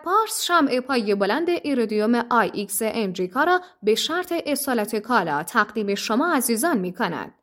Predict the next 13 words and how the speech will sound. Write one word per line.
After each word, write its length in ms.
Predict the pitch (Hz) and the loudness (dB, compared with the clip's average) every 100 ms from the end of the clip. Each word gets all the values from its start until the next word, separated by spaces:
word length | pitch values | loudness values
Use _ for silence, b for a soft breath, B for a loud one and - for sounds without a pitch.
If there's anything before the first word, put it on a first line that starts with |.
| _ _ b b b | _ _ b b b
در 180 | 262 302 | 4 4
صورت 380 | 285 311 403 381 | 4 0 2 4
داشتن 440 | 285 277 - 277 | 4 2 2 2
هر 300 | 269 277 349 | 2 2 0
گونه 240 | 392 349 311 | 2 0 0
سوال 380 | - 269 220 | 0 2 4
و 60 | 196 | 2
پرسش 680 | 196 208 156 220 320 359 - b b | 0 0 0 2 2 2 -2 b b
دربارهٔ 540 | 202 202 196 196 196 202 | 0 2 2 0 2 0
شمع 460 | 254 349 339 294 | 2 0 0 -4
پای 360 | 277 269 226 214 | -2 -2 0 0
بلند 380 | 196 233 339 311 | 0 0 0 0
ایریدیوم 680 | - 277 208 175 175 190 | 0 0 0 -2 -4 -4